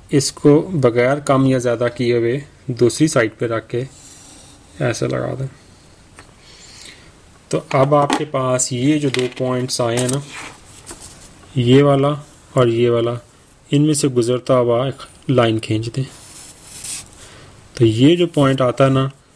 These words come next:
ये point A और B अगर first करो थ्री पॉइंट सिक्स सेंटीमीटर थे, तो ये सी point इनका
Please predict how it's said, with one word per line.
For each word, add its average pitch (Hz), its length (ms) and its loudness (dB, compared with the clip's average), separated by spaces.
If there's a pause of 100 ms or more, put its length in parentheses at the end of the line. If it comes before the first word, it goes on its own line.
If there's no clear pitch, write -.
(220)
ये 127 300 2 (360)
point 123 360 0 (160)
A 131 260 6
और 143 220 0
B 120 240 0
अगर 120 160 2
first - 300 -2
करो 123 120 2
थ्री 123 160 0
पॉइंट 120 180 0
सिक्स - 200 0
सेंटीमीटर 117 480 -2
थे, 131 140 0
तो - 120 2
ये - 140 4
सी 127 320 0
point 123 480 -2
इनका 120 260 2